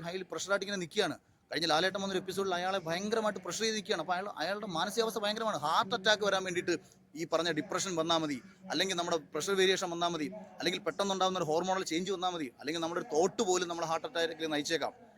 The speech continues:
അപ്പോൾ ആ നിമിഷം ഷാനവാസിന് എന്താണ് പറ്റിയത് എന്നുള്ള പ്രാധാന്യം കൊടുക്കണം. അതാണ് മനുഷ്യത്വം എന്ന് പറയുന്നത്.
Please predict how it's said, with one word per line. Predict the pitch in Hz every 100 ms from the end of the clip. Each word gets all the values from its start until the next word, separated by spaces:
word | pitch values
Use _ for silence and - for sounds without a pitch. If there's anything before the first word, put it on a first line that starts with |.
| - - - -
അപ്പോൾ | 202 185
ആ | 240
നിമിഷം | 220 233 247
ഷാനവാസിന് | 190 220 233 226 208
എന്താണ് | 196 214 208
പറ്റിയത് | 170 - 208 202 185
എന്നുള്ള | 185 190 -
പ്രാധാന്യം | 175 220 240 247 196
കൊടുക്കണം. | 156 147
അതാണ് | 165 226
മനുഷ്യത്വം | 208 254 240 226
എന്ന് | 202
പറയുന്നത്. | 156 123